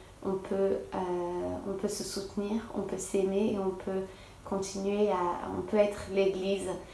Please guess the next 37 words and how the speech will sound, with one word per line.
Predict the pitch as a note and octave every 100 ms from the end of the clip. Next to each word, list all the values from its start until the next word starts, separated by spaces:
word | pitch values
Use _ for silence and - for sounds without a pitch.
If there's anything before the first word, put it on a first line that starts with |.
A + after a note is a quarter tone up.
| - -
Et | F#3+
l'église, | F3 E3+ E3 F#3 G#3 G3 F3 - - - -
euh, | F3+ F3+ F3 F3 F3 E3+ - -
ce | - -
n'est | F3
pas | F3 G3+
une | G3 F#3+
machine, | G3+ G#3+ - A3 A3+ F#3+ - - - -
mais | F3+
c'est | F3 - F3+
une | F3
famille. | F3 G3+ F#3 - - - - - -
Euh, | F3 F3 F3 F3 F3 F3 F3
donc, | F#3 F#3 F3+ F3+
euh, | F3 E3+ -
encore | F#3 F#3+ F3+
une | F3+
fois, | F3+ G3+
si | G3+ -
vous | F3 F3
ne, | F3+ - - - -
si | F3+ G#3 G#3+
vous, | - -
vous | G3+
ne | A3
faites | B3 A#3+
pas | - B3+
partie | B3+ B3 - D#4 D4
de | B3+
cette | - G#3+
famille, | - G#3+ G#3 A3 C4+ A3+ - - - -
euh, | G#3 G3 G3 F#3+ F#3 F#3
je | G3+ A#3
vous | A#3+ B3
encourage | B3 C4 A3+ B3 B3
à |
la | G#3+